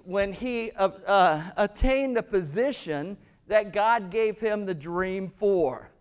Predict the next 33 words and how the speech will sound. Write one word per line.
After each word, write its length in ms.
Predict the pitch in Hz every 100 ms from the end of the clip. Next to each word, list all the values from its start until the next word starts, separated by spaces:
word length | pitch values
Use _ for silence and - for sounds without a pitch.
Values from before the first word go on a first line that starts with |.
| _ _ _ _
So 160 | - 240
what 240 | 262 330
happens 720 | 240 226 302 294 294 165 143 -
between 460 | 185 185 220 208
twenty-five 680 | 185 196 190 180 170 160 147
and 120 | 131 117
fifty? 440 | 160 135 - 117 _ _ _ _ _
What 180 | - 302
happens 480 | 285 294 277 202 170
between 500 | 185 - 214 202 156
seventeen 680 | - 202 185 160 208 180
and 100 | 160 -
thirty? 420 | 196 151 117 95 _ _ _ _ - -
A 120 | 196
ton 320 | 196 226 220
of 140 | 190 131
things. 560 | 151 135 110 - - _ _ _ _ _ -
Many 320 | 170 220 233
of 100 | 214
them 220 | 208 190
negative 640 | 202 247 269 269 277 277 - _ -
and 220 | 185 190
many 260 | 220 233
of 140 | 208 180
them 200 | 202 190
positive. 840 | 190 208 196 143 120 101 85 _ _ _ _ -
But 200 | 190 -
see, 340 | - 254 262
in 140 | 240 226
the 100 | 220
midst 460 | 220 277 302 -
of 140 | 240 196
heading 640 | - 269 269 208 147 165